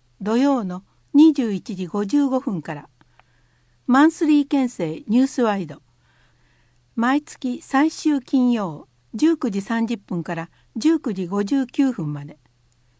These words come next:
次はラジオの番組から。ダブリュービーエス和歌山放送。県庁だより、毎日十一時四十分から。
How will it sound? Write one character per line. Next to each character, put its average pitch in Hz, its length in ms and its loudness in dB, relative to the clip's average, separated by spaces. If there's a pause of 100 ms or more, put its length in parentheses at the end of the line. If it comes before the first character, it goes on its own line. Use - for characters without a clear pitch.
(640)
次 262 240 0
は 202 160 -4 (180)
ラ 285 180 4
ジ 302 140 4
オ 233 80 0
の 190 120 -2
番 170 220 -4
組 165 220 -8
か 160 140 -12
ら。 151 100 -16 (800)
ダ 226 120 0
ブ 285 120 4
リ 320 100 6
ュ - 20 6
ー - 40 0
ビ 269 240 4
ー 262 40 -2
エ 247 40 -4
ス - 360 -12
和 220 120 -4
歌 285 160 2
山 262 260 4
放 226 220 -4
送。 147 420 -10 (720)
県 302 240 4
庁 294 260 0
だ 254 140 0
よ 190 120 -4
り、 156 200 -10 (560)
毎 294 260 4
日 214 400 -2
十 269 200 4
一 294 240 0
時 208 100 -2
四 190 220 0
十 202 100 -6
分 165 260 -8
か 147 120 -10
ら。 147 120 -14